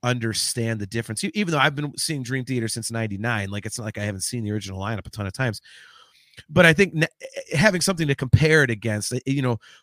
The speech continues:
Portnoy obviously is more of a front man and whatnot. You can, I, that's obvious, I think, in terms of stage presence. But in terms of playing, um, I mean, so you guys will love that, by the way, if you've never seen Portnoy play drums live. But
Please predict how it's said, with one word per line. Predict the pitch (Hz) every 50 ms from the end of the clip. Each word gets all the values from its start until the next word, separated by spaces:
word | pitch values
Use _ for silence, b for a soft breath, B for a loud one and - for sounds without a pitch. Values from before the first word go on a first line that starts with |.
| _ _ - -
Portnoy | 208 214 151 170 165 147 143 -
obviously | 143 151 151 143 151 135 - 147 131
is | 123 -
more | 127 123 123 120
of | 104
a | 101
front | - - 123 117 120 - 117
man | 120 117 117
and | 117 113
whatnot. | 110 117 - 110 113 113 113
You | 117 113
can, | 110 -
I, | 104 120 110
that's | 113 120 113 - 113
obvious, | 101 104 95 98 104 101 - 110
I | 104
think, | - 110 101 -
in | 101
terms | - - 104 95 90
of | 92 92
stage | - - 104 104 98 -
presence. | - 101 95 - - 95 -
But | - 123
in | - 131
terms | 127 - - 214 240 220
of | 160 -
playing, | - - 170 156 123 127 139 151 170 190 202 208 - b b b b b b b b b _ 139
um, | 135 131 127 127 - -
I | 135
mean, | 135 135
so | - - 160
you |
guys | 170 170 151 -
will | 131 120
love | 127 139 131 120 104 110
that, | 113 107 98 92
by | - 95 90
the | 92
way, | 92 95
if | 92 - 104
you've | 104
never | 104 95 95
seen | - - 98 95
Portnoy | - 113 104 - - 92 90
play | - - 92 90
drums | - 98 104 101 95 92
live. | 90 90 95 92 - _
But | 95 95 -